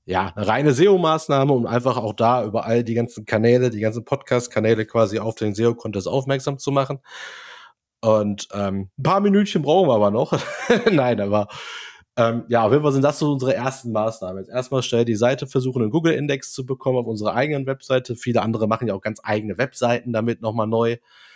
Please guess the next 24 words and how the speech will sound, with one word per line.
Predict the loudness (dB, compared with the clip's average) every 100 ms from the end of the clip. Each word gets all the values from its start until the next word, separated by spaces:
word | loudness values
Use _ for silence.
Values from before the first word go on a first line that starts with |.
| -20 -20 _ -2
Äh, |
also | 2 2 0 -4 -8
conversionzauber | -2 0 2 0 -2 0 0 0
punkt | -6 -8 -8
de | -8 -6
wird | -6 -8
wahrscheinlich | -6 -6 -6
jetzt | -6
auch | -4
nicht | -2 0
mehr | 0 -2
frei | 0 0 2
sein | 2 2
und | 0 0
dot | -2 2
com | 0 2
oder | 0 0
so, | 0 -2
falls | -2 0
darauf | 0 0 -2
einer | -2 0
geht. | 0 -2 -4 _ -20 -20 _
Aber | -14 -8
irgendwie | -6 -2 -2 -4